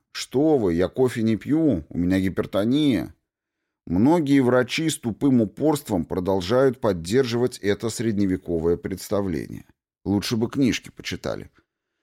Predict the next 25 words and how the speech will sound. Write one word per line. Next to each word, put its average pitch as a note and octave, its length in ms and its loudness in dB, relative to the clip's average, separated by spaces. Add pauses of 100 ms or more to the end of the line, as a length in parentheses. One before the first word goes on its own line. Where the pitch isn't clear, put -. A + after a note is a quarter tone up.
(180)
Попытаюсь E3 480 2
донести C#3+ 420 2
до A#2+ 160 2
вас B2 200 0
еще A2+ 460 0
раз. - 360 -6
Безопасен A2 1000 2
кофе C3 420 2
гипертонику D3 960 2
в A#2+ 80 4
разумных G2+ 600 2
количествах. - 800 -4 (380)
Это G#2+ 260 0
только D#3 340 2
если C#3 360 4
кто-то C3+ 360 2
первый A#2+ 420 2
раз A#2 240 4
в F#2+ 60 -4
жизни A#2+ 440 2
кофе A2 380 0
выпил, D#2+ 460 -2 (100)
давление C3+ 580 2
может G#2 400 2
подскочить. - 720 -8